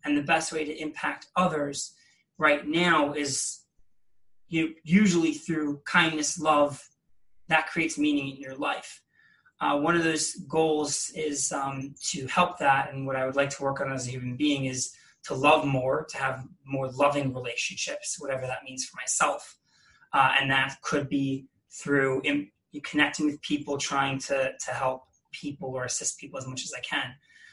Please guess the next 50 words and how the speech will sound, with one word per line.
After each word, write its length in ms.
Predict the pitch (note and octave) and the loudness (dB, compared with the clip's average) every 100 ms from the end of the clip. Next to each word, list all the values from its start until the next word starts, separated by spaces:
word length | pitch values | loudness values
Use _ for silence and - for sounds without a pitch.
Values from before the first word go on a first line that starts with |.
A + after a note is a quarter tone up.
| _ | _
But 160 | D3+ D#3+ | -2 2
yes, 240 | D#3+ - | 2 2
that's, 320 | D3 D3 - | 0 0 0
that, 300 | C#3+ C#3+ C#3+ | 2 2 2
that 240 | D3 D3 D#3 | 4 4 2
is 160 | D3 | -4
why 320 | C3+ C#3+ C#3+ C#3+ | 2 4 6 4
I 180 | C3 | 2
do 280 | C3 C#3 D3 | 0 0 4
it, 280 | G#3 G#3+ - _ _ _ - | 4 2 -6 _ _ _ -8
because 260 | D3+ D3+ | -2 -2
right 340 | C3 C#3+ D3 D3+ C#3 | 6 8 8 6 0
now, 300 | C3+ D3+ D3 | 4 4 2
Klal 340 | - C#3 C#3+ | 0 2 2
Yisrael 760 | C#3 - C#3+ C#3 D3 F3+ G3 - _ _ | 0 -2 2 4 6 6 4 0 _ _
really, 580 | D3 D3+ D#3 D#3 D3+ - _ | 0 2 4 2 2 -2 _
in 140 | C#3+ C#3+ | -4 -4
the 40 | |
first 400 | C3+ - D#3 - | -4 -4 -2 -2
time 180 | D#3+ D3+ | 0 0
in 60 | C#3 | -2
history, 400 | C#3+ - - D#3+ | -2 -2 -2 -2
has 160 | C#3+ C3+ | -2 -6
a 60 | |
platform 600 | - D3 C#3 - - C#3 | -4 -2 -2 -4 -8 -6
to 140 | C3+ - | -8 -8
inspire 400 | C3 - C#3 C3+ | -8 -2 -2 0
each 160 | C3+ | -2
other 220 | C#3+ C3 | -2 -2
and 140 | B2+ C3+ | -4 2
unify 460 | F3+ D3 - A#2+ | 2 2 -2 -6
each 160 | B2+ - | -6 -8
other. 260 | C#3 - - - - - | -8 -10 -12 -20 -20 -12
And 80 | C#3 | -6
so 100 | D3+ | 2
my 160 | D3+ D#3 | 4 6
message 400 | E3 D#3+ D#3 C#3+ | 4 2 -2 0
right 200 | D3 C#3 | 0 2
now, 180 | D3 C#3+ | 2 2
I 60 | |
guess 240 | C#3 C#3+ - | 0 -2 -4
the 80 | |
greater 320 | C#3 D3 C#3+ C#3 | 0 2 2 2
goal 320 | D3 C#3+ D3 | 4 4 4
in 340 | D3 C3+ C3+ - | 0 -4 -4 -8
why 260 | C#3 C#3 C3+ | 0 2 2
I 160 | C3 D3+ | 0 2
break 160 | D3 - | 0 2
my 120 | C3+ | -4
body 540 | B2+ D#3+ E3 C#3+ C3 | 4 6 6 4 -2